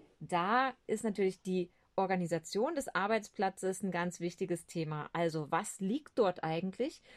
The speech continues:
und was ist dort eigentlich verfügbar? Eine wichtige Sache, die ihr wahrscheinlich alle im Zusammenhang mit Prokrastination, sicherlich auch in meinem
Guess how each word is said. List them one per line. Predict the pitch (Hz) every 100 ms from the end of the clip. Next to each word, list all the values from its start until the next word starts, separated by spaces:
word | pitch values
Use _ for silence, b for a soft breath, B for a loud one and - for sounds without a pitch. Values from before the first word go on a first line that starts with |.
| B
und | - 196
was | 185 208
ist | - -
dort | 202 -
eigentlich | 156 165 175 -
verfügbar? | 180 - 160 156 - 143 - b b b b b -
Eine | 156 233 220
wichtige | 254 - 202
Sache, | 185 208 240
die | 202
ihr | 196 202
wahrscheinlich | 185 196 180 175
alle | 180 220 220
im | - 180 180
Zusammenhang | - 165 175 240 226
mit | 202 175
Prokrastination, | - 190 - 185 - 175 165 156 - 175 208 285 330 381
sicherlich | - 202 190 190 -
auch | 180 220
in | 180 170
meinem | 160 160 160